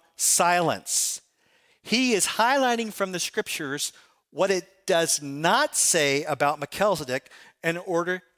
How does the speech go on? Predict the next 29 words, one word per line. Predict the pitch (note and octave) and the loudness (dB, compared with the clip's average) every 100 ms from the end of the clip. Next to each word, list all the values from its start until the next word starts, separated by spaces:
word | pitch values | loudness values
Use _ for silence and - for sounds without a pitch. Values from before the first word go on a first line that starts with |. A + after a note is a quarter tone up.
| - | -16
to | - | -14
prove | - F3 D3+ D3+ - _ _ | -10 -8 -6 -6 -10 _ _
his | E3+ - | -8 -8
point. | - G3 G3 D3 A#2 _ _ _ _ _ _ _ _ _ | -6 -2 0 -2 -6 _ _ _ _ _ _ _ _ _
So | - - | -4 -2
here | F#3+ C#4+ D4+ | 0 0 0
we | C#4+ | 2
have | G#3+ F#3 | 2 2
a | |
royal | F3 E3 G3 B3 | 2 2 2 0
priest | A#3+ - F3+ F#3+ - - | -2 -2 -2 0 -4 -8
in | F#3+ F#3+ | -8 -4
the | F#3 | 0
Old | F#3+ F3+ | 2 0
Testament | - E3 - - F2 - - _ _ _ _ _ _ _ _ - | 0 0 0 -6 -10 -20 -20 _ _ _ _ _ _ _ _ -8
whose | E3 | -2
name | F3 G3 F#3+ | 2 2 2
means | F#3 F3 | 0 0
King | - G#3+ | 0 0
of | C#4 G#3 | 0 2
Righteousness, | F3+ F3+ F#3 - F#3 | 2 2 -2 -2 -4
King | - F#3 A3 | -4 -4 -2
of | |
Peace, | G#3 E3 D#3+ - | -2 0 0 -2
no | D3 F#3+ | -2 -2
parents | - E3 E3+ - | 0 0 0 0
listed | D#3 E3 | -2 -2
in | E3 | -6
Scripture, | - D3 - D3+ | -6 -6 -4 -6